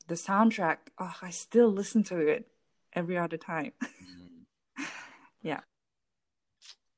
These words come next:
Speaker 2: Good, good. Гэтэ яг Дэвид Финчерийг би бол Fight Club, Seven гэдэг season-ыг мэддэг.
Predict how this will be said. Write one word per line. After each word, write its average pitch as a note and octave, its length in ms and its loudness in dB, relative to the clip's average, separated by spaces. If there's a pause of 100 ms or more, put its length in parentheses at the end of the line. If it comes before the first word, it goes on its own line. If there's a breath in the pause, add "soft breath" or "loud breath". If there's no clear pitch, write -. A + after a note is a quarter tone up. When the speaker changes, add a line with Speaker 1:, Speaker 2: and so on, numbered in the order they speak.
(160)
Speaker 2:
Good, F#2+ 260 -10
good. - 180 -18 (360 soft breath)
Гэтэ D3+ 440 2 (1600)
яг B2 100 -6 (140)
Дэвид E3 240 -6
Финчерийг E3 480 -20
би C3+ 140 -16
бол B2 120 -18 (280)
Fight A#2+ 200 -14 (200)
Club, G#2 320 -16 (440)
Seven B2 300 -14
гэдэг G#2 260 -20
season-ыг F#2 440 -20
мэддэг. - 240 -20